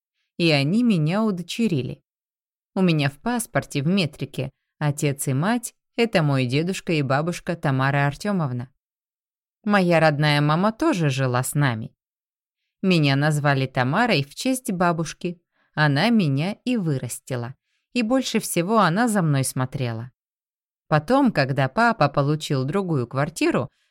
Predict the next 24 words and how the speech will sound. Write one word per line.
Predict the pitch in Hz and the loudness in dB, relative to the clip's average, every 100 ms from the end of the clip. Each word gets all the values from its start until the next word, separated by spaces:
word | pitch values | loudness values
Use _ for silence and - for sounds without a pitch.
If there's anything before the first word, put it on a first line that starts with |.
| _ | _
мы | 240 254 233 | 0 2 2
уже | 208 208 | 0 0
нашей | 180 180 - 147 | 0 0 -2 -4
семьей, | 143 139 135 214 247 240 - | -2 -2 0 0 -2 -4 -6
я, | 147 135 170 254 - | -2 0 0 -2 -4
родная | 185 180 151 170 202 147 | 0 2 2 2 0 0
мама | 127 180 165 127 | 0 0 -2 -2
и | 120 | -4
папа, | - 240 247 233 - _ _ | -2 -2 0 -4 -4 _ _
переехали | - 180 143 120 190 - 220 208 196 | 0 2 2 0 -2 -4 -4 -4 -6
в | 226 208 | -8 -6
Ваке. | 220 247 - 135 - _ _ _ _ _ _ _ - | -2 -4 -4 -8 -8 _ _ _ _ _ _ _ -2
Эта | 294 233 | -2 0
квартира | - 156 151 - 220 190 | 2 2 2 0 2 2
по | 180 | 2
наследству | 160 151 - 127 123 - - 233 | 2 0 0 -2 -2 -4 -6 -2
оставалась | 254 196 - 233 254 269 247 - | 0 -2 -2 -2 0 -2 -2 -6
за | 190 277 | -6 -4
мной | 302 185 120 110 _ - | 0 0 0 -4 _ -6
от | 147 127 | -6 -4
дедушки | 139 226 233 - - | -2 0 -2 -4 -8
и | - 226 | -6 -4
бабушки | 208 254 220 - 175 | 0 0 -2 -4 -6
Тамары. | 165 135 120 117 135 | -2 -2 -2 -4 -8